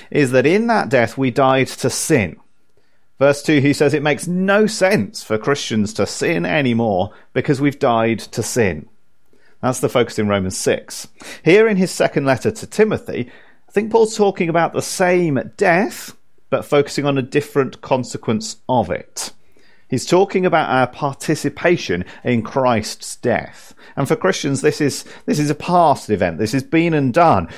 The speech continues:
We died with him. This is not a, a future event. This is not kind of possible martyrdom somewhere off in the distance. No, this is,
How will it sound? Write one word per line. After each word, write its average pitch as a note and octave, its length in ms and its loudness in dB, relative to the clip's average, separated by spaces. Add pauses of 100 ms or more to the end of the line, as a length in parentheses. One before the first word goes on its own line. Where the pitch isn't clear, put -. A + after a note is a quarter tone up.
(100)
We C3+ 160 2
died E3 580 2
with F#2 240 0
him. - 220 -4
This A#2 160 -2
is D3 100 0
not E3 180 4
a, C#3+ 200 4
a A#2+ 40 2
future E3+ 760 -2
event. G2+ 400 -2
This D3+ 240 -2
is C#3+ 120 -2
not E3+ 280 0 (180)
kind C3 140 -2
of - 100 -10
possible D3+ 560 0
martyrdom B2+ 680 2
somewhere B2 440 2
off A#2 160 2
in G#2+ 100 -2
the G#2 80 2
distance. G2+ 480 -2
No, A2+ 140 2
this C#3 200 0
is, D3+ 220 -4